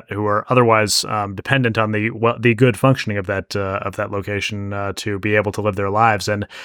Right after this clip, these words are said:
um, what we have here instead is a future in which social housing has been defunded to a degree that doesn't even exist now, and there's only one of these housing blocks left in London. And as we see it in the film, it takes place in a, and I dare say,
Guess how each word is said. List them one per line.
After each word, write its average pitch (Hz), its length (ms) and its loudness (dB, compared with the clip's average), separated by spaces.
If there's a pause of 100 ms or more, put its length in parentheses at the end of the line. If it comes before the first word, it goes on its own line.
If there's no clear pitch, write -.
(280)
um, 110 380 2
what 151 160 0
we 156 80 4
have 151 140 6
here 139 100 6
instead 139 380 4
is 110 140 4
a 110 100 2
future 117 440 0
in 107 160 -2
which 107 340 -2
social 113 340 2
housing 113 320 2
has 104 140 -2
been 104 460 -4 (320)
defunded 117 600 2
to 113 120 2
a 104 40 0
degree 104 300 0
that 101 100 -2
doesn't 107 240 2
even 98 160 -4
exist 98 420 -6
now, 107 460 2 (120)
and 104 320 -2
there's 101 140 -2
only 110 180 2
one 101 360 2
of 101 100 0
these 101 200 -4
housing 104 340 -2
blocks 98 320 -6
left 117 320 0
in 101 120 -6
London. 104 440 0 (420)
And 113 400 2
as 139 320 0
we 147 80 4
see 143 220 2
it 131 80 4
in 123 80 0
the 110 60 -4
film, 143 340 0
it 120 120 -4
takes 143 240 -2
place 135 300 0
in 131 120 -2
a, 117 100 0 (320)
and 127 180 -2
I 127 100 4
dare 151 220 4
say, 131 580 2